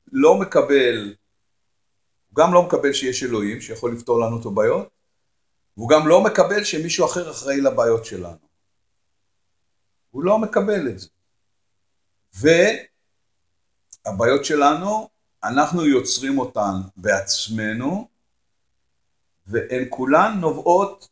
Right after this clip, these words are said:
מתוך התניות. עכשיו, אה,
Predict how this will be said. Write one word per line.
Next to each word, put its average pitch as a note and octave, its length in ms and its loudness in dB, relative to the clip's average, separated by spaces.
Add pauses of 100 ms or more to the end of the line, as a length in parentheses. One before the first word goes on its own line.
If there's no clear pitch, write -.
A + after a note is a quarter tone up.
(120)
מתוך D3 680 0 (200)
התניות. G#2 560 -6 (1700)
עכשיו, G3+ 360 4 (2250)
אה, G2+ 580 0